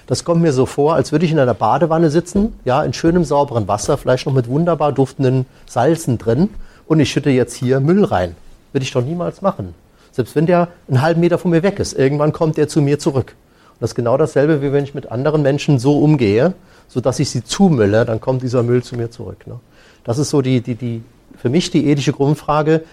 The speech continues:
wir sind Systemen, und was tue ich in diesem System? Dass ich meine, meine Sinne öffne und nicht zu sehr vorher überlege, was es für Auswirkungen hat,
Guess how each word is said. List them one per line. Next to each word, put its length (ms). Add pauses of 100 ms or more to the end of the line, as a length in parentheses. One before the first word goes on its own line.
(120)
wir 80
sind 200
Systemen, 680 (340)
und 220
was 460
tue 280
ich 200
in 100
diesem 240
System? 500 (240)
Dass 160
ich 160
meine, 340 (160)
meine 280
Sinne 420
öffne 560 (300)
und 260
nicht 320
zu 100
sehr 280
vorher 360
überlege, 540
was 140
es 120
für 120
Auswirkungen 640
hat, 220